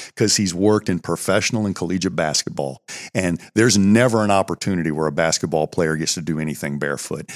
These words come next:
And yet, when we do strengthen those feet, we do improve their Y balance test. Or, you know, the, Gary Gray originally did the thing, the Star Excursion test. God bless all those guys, and God bless Phil Plisky for, you know, um, uh,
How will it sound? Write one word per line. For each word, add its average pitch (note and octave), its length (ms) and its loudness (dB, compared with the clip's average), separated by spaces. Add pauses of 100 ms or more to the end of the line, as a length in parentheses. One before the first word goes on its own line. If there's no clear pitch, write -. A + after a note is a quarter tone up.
(200)
And F#2+ 140 2
yet, G2 280 2
when F#2+ 280 0
we F2+ 160 0
do A2 220 2
strengthen F2+ 540 -2
those D#2 200 -4
feet, D#2 320 -8
we F#2+ 220 -2
do A2+ 340 6
improve F2+ 540 0
their E2 260 0 (200)
Y E2+ 280 4
balance D2 460 -2
test. - 400 -6
Or, D2 160 -4 (260)
you G#2 80 2
know, D#2 220 0
the, E2 160 0 (160)
Gary G2 260 2
Gray F#2+ 480 4
originally F#2+ 580 2
did F2 220 -4
the F2 80 -4
thing, F2+ 220 -2
the F#2 60 -2
Star F2+ 260 2
Excursion A#2+ 420 -2
test. - 300 -8
God A2 180 2
bless C#3 240 4
all B2+ 160 2
those A#2+ 220 2
guys, A2 280 2
and G2+ 120 2
God A2 280 2
bless A2+ 280 6
Phil G#2+ 260 2
Plisky G#2+ 560 2
for, G2+ 240 2 (320)
you C3 160 4
know, G2+ 160 6 (300)
um, G#2+ 80 4 (580)
uh, G#2+ 140 4